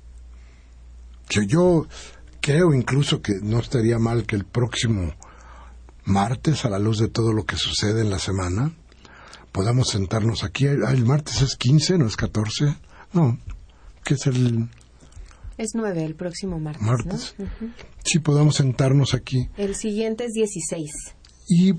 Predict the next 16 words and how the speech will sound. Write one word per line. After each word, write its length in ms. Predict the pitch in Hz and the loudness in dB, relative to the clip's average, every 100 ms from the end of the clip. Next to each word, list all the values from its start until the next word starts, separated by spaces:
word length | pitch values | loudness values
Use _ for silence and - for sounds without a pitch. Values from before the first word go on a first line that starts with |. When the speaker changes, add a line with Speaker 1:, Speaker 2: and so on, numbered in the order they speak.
| - - - | -2 -16 -2
Speaker 1:
podamos 640 | 143 147 156 156 - - - - - - - | 2 6 6 4 2 -8 -14 -20 -20 -20 -10
tener 300 | 120 127 127 | -2 0 2
a 60 | 127 | 4
un 220 | 127 127 | 4 4
agente 580 | 120 - 127 123 - 127 | 2 0 0 0 0 0
de 500 | 120 120 120 104 110 | 2 4 2 2 0
la 400 | 98 101 101 107 | -2 -2 -2 -2
economía 500 | - 120 123 127 123 | -2 0 2 4 4
y 120 | 113 | 2
un 100 | 113 | 0
agente 380 | 104 113 104 - | -2 -6 -6 -2
de 60 | 131 | -2
la 80 | |
política 600 | 123 139 127 104 - - - - - - - - 120 | 0 0 -2 -4 -8 -10 -12 -20 -20 -20 -20 -10 -2
y 40 | |
analicemos 920 | 117 117 117 - 151 139 123 - - | 0 0 0 0 2 2 2 -6 -16